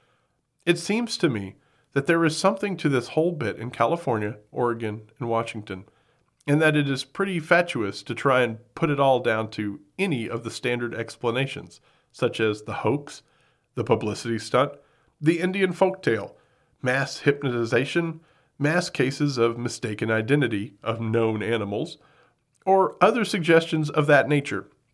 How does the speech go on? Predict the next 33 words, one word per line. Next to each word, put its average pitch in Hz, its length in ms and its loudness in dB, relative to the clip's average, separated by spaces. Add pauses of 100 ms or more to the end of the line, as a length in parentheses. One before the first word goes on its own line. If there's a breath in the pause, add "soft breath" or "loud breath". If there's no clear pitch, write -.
(240)
We 156 200 0
are 220 140 0
all 143 220 2
pretty 113 320 -4
odd, 104 380 0 (640)
but 160 160 4
we 190 100 2
are 190 120 2
not 202 340 2
all 139 260 6
liars 110 540 2
or 143 100 2
crackpots. - 680 -4 (440)
Further, 123 440 2 (340)
I 160 120 2
do 202 120 -2
not 190 260 4
feel 135 260 4
it 110 100 -2
to - 80 -2
be 117 140 -2
either 110 220 -2
right 117 400 2
or 135 160 0
justified 95 680 -4 (140)
to 113 100 -6
dub 107 340 -2
all 123 300 4
Washingtonians, 131 1040 -2 (340)
Oregonians, 123 840 0 (260)
and 120 200 -2
North 127 260 0
Californians 120 800 2